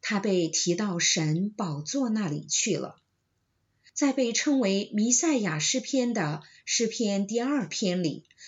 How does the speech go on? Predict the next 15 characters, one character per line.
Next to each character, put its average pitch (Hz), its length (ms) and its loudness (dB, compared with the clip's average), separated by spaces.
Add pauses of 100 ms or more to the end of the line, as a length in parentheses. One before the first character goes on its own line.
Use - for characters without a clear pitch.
(120)
作 233 240 2
者 160 280 0
这 277 180 -2
样 196 320 0
预 220 160 0
示 190 180 2
了 156 300 -2 (200)
即 226 280 4
将 269 320 4
来 165 180 0
临 175 240 0
的 156 220 0
弥 175 240 2
赛 285 280 6
亚。 151 300 -2